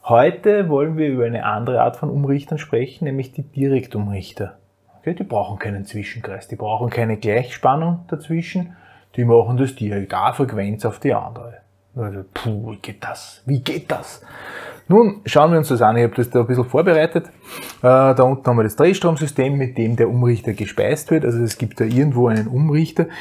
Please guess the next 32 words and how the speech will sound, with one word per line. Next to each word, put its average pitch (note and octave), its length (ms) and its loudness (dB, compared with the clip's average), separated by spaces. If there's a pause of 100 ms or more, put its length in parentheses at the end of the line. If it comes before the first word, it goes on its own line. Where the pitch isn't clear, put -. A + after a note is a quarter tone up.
(140)
Ich C3 180 0
zeichne G#2+ 400 0
den A#2+ 200 0
da C#3 60 0
als D3+ 220 -2
Kastel - 500 -4
ein, D#3 260 -2 (300)
weil G#2+ 880 0
nämlich, D#3 1160 -2 (160)
hm, F#3+ 1080 -6
es E3 140 -2
ist D#3 80 -2
nicht B2+ 200 -4
so C#3+ 80 0
leicht, - 360 -6
was A#2 100 -8
da A#2+ 120 -6
drinnen A2 460 -6 (400)
vonstatten A#2 720 -2
geht. - 260 -2 (380)
Und D3 220 0
da C#3+ 80 8
sind D#3+ 420 0 (200)
die C#3+ 140 0
drei B2+ 300 0
Anschlüsse, A2 600 -4
L - 160 -4
eins, C3 500 -2
L C3+ 240 0
zwei, A2 640 -4
L B2+ 220 -2
drei. G#2+ 460 -10